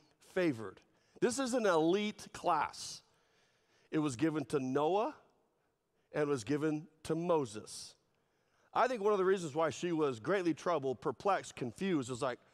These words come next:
"I am not in their category. I'm not even in their hemisphere.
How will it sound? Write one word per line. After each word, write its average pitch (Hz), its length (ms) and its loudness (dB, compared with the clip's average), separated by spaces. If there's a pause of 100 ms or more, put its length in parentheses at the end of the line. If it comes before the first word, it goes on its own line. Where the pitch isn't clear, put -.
(280)
"I 247 180 4
am 117 220 -2
not 185 280 2
in 135 140 0
their 170 180 2
category. 123 640 -2 (920)
I'm 240 160 2
not 214 160 2
even 165 160 2
in 165 140 4
their 170 100 4
hemisphere. 156 720 0